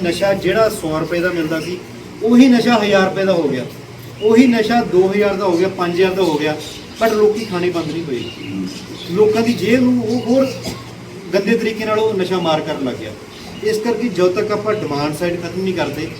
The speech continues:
ਉਦੋਂ ਤੱਕ ਨਸ਼ਾ ਖਤਮ ਨਹੀਂ ਹੋ ਸਕਦਾ। ਇਸ ਕਰਕੇ ਸਾਨੂੰ ਲੋੜ ਆ ਕਿ ਅਸੀਂ ਪਿੰਡ ਪਿੰਡ ਦੇ ਵਿੱਚ, ਤੁਹਾਡਾ ਪਿੰਡ ਦੇ ਸਰਪੰਚ, ਮੋਹਤਵਰ ਸੱਜਣ ਇੱਥੇ ਬੈਠੇ ਹੋਏ ਨੇ, ਕੀ ਆਪਾਂ ਉਹਨਾਂ ਲੋਕਾਂ ਦਾ ਬਾਹਿਸ਼ਕਾਰ ਨਹੀਂ ਕਰ ਸਕਦੇ ਪਿੰਡ ਦੇ ਵਿੱਚੋਂ ਜਿਹੜੇ ਬੰਦੇ ਕੁਛ ਗਲਤ ਕੰਮ ਕਰਦੇ ਆ, ਜਿਹੜੇ ਬੰਦੇ ਨਸ਼ੇ ਦਾ ਵੀ, ਅ,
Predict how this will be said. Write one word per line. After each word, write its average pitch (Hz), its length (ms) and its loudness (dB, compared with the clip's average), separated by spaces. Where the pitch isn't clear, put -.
ਉਦੋਂ 196 180 -2
ਤੱਕ 214 120 0
ਨਸ਼ਾ 180 300 0
ਖਤਮ 165 300 -4
ਨਹੀਂ 160 140 -4
ਹੋ 165 100 -4
ਸਕਦਾ। - 380 -12
ਇਸ - 140 -12
ਕਰਕੇ 202 380 -2
ਸਾਨੂੰ 190 280 -2
ਲੋੜ 170 300 2
ਆ 196 140 0
ਕਿ 233 80 0
ਅਸੀਂ 240 160 4
ਪਿੰਡ 202 260 -2
ਪਿੰਡ 202 220 -4
ਦੇ 202 120 -2
ਵਿੱਚ, 196 360 0
ਤੁਹਾਡਾ 190 220 4
ਪਿੰਡ 190 260 -2
ਦੇ 202 80 -4
ਸਰਪੰਚ, 175 500 -2
ਮੋਹਤਵਰ 185 440 -2
ਸੱਜਣ 170 260 -4
ਇੱਥੇ 180 160 -4
ਬੈਠੇ 165 260 -2
ਹੋਏ 180 140 2
ਨੇ, 156 160 -4
ਕੀ 233 180 4
ਆਪਾਂ 226 320 2
ਉਹਨਾਂ 226 280 -2
ਲੋਕਾਂ 208 340 2
ਦਾ 214 100 0
ਬਾਹਿਸ਼ਕਾਰ 165 460 0
ਨਹੀਂ 190 180 -2
ਕਰ 190 140 -2
ਸਕਦੇ 180 280 0
ਪਿੰਡ 170 220 -4
ਦੇ 175 60 -2
ਵਿੱਚੋਂ 170 240 -2
ਜਿਹੜੇ 175 220 -2
ਬੰਦੇ 170 240 -2
ਕੁਛ 165 120 -4
ਗਲਤ 165 160 -2
ਕੰਮ 156 220 -4
ਕਰਦੇ 143 340 -4
ਆ, - 20 -6
ਜਿਹੜੇ 214 200 4
ਬੰਦੇ 190 280 2
ਨਸ਼ੇ 185 260 0
ਦਾ 185 100 4
ਵੀ, 185 120 2
ਅ, 180 40 -2